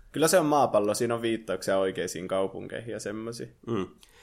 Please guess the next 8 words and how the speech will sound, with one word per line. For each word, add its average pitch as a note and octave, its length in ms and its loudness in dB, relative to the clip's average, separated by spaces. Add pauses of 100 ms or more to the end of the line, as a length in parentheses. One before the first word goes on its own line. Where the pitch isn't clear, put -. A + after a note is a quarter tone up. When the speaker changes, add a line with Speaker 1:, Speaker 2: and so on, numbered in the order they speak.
(160)
Speaker 2:
Niin, A2 320 0
tää B2+ 140 2
saapuu F3 360 2
maapallolle, A2 760 4 (340)
ja G2+ 120 0
sitten A#2+ 420 2 (120)
haastaa B2 920 4
tämän C3 320 2